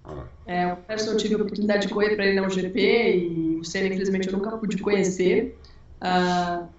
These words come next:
Speaker 2: então, é, conhecer, né, o Emerson foi algo incrível. E depois eu, eu comecei a admirar trabalhos, né? Eu acho que uma coisa de cada piloto, eu, eu comecei a ser um piloto muito observador, né? Então, assim, eu acho incrível a sensibilidade que o Rubinho tem pra acertar um carro.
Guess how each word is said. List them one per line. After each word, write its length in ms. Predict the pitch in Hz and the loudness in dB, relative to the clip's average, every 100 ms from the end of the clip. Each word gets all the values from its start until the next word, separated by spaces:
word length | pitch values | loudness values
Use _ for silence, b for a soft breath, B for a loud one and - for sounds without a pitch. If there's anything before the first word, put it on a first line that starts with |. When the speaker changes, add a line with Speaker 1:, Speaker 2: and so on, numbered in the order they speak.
| - | -12
Speaker 2:
então, 420 | 190 190 196 202 190 | -4 0 0 -2 -2
é, 280 | 180 175 165 | -2 -2 -2
conhecer, 440 | 196 196 190 202 | 2 4 4 2
né, 100 | 190 | 2
o 120 | 185 | 2
Emerson 260 | 185 190 - | 2 2 0
foi 100 | 180 | 2
algo 200 | 180 180 | 2 2
incrível. 600 | 180 202 220 226 233 233 | 0 0 2 4 4 2
E 60 | 285 | 4
depois 300 | 302 330 349 | 2 4 2
eu, 80 | 349 | 0
eu 240 | - 294 | 0 -2
comecei 320 | 294 302 311 330 | 0 2 2 0
a 40 | |
admirar 440 | 330 320 311 302 | 2 2 2 0
trabalhos, 480 | 302 233 202 170 170 | -2 -2 -2 -2 -4
né? 120 | 185 | -6
Eu 80 | 202 | -4
acho 120 | 202 | -4
que 100 | 202 | -8
uma 160 | 202 196 | -8 -8
coisa 280 | 196 214 214 | -4 -2 -2
de 160 | 226 | -4
cada 320 | - 214 208 208 | -6 -2 -2 -2
piloto, 340 | 196 196 202 | 0 0 0
eu, 320 | 208 202 202 - b b b b - | 0 -2 -6 -18 b b b b -6
eu 140 | 214 | 0
comecei 320 | 214 240 233 254 | 2 2 0 0
a 40 | |
ser 100 | 269 | 0
um 80 | 247 | -2
piloto 220 | 254 240 | 0 -2
muito 140 | 247 277 | -2 -2
observador, 640 | 269 277 - 262 - 175 | -2 -2 0 0 2 0
né? 200 | 165 190 | 0 -2
Então, 140 | 196 233 | -2 -4
assim, 320 | 233 185 - - - - - b b b - | -4 -6 -8 -12 -20 -20 -20 b b b -4
eu 280 | 214 269 285 | 2 4 4
acho 240 | 285 294 | 2 2
incrível 540 | 285 269 233 247 247 233 | -2 -4 -2 -2 0 0
a 100 | 220 | 0
sensibilidade 640 | 247 247 220 214 208 208 | -2 -4 -2 -2 0 -2
que 80 | 214 | 0
o 60 | |
Rubinho 320 | 196 190 190 | 0 2 0
tem 160 | 190 185 | 0 0
pra 100 | 190 | -2
acertar 320 | 190 185 180 | -4 -4 -4
um 60 | 175 | -2
carro. 400 | 180 - - | 0 0 -2